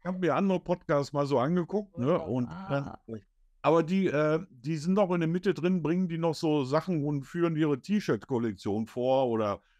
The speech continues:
Speaker 1: oder, oder hier, was, was viel ist, äh, äh, grad bei den Rappern irgendwie Fitness-Sachen oder irgendwie hier
Speaker 2: Ja, in der Werbung und so.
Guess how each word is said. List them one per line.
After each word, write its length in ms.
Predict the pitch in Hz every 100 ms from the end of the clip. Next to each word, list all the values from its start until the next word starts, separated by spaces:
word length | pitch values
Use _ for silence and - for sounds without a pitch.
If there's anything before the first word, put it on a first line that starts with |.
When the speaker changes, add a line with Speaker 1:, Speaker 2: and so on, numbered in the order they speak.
| -
Speaker 1:
oder, 340 | 123 120 117 -
oder 240 | 123 135
hier, 320 | 117 127 160 107
was, 220 | 117 113 95
was 220 | 110 -
viel 360 | - 127 156
ist, 260 | 135 127 - -
äh, 260 | 113 113 110 _ _ _ _ _ _ _
äh, 240 | - 101 98
grad 240 | - 120
bei 140 | 120 113
den 180 | 110 101
Rappern 380 | 117 - 135
irgendwie 380 | 110 127 123 123
Fitness-Sachen 960 | 98 180 - 120 101 98 98 113 98 92
oder 160 | 101
irgendwie 420 | 98 101 107 101
hier 240 | 101 113 104
Speaker 2:
Ja, 120 | 175
in 80 | 190
der 180 | 196 196
Werbung 420 | 190 196 196 175
und 140 | 170
so. 60 | 185